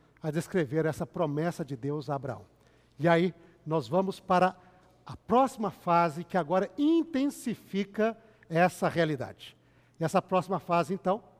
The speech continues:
hein, vem em res-, logo em seguida a essa declaração de justiça,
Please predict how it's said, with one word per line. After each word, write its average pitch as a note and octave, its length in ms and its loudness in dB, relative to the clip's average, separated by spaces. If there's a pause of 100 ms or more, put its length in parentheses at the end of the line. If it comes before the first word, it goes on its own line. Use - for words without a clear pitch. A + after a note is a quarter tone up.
(120)
hein, F3+ 220 -6 (1700)
vem A#3+ 400 6
em B3+ 140 2
res-, G#3+ 340 0 (240)
logo B3+ 360 2
em D4 40 0
seguida F3+ 540 -2
a C#3+ 60 2
essa F3 380 0 (300)
declaração G#3 800 2
de E3+ 100 -10
justiça, D#3 800 -10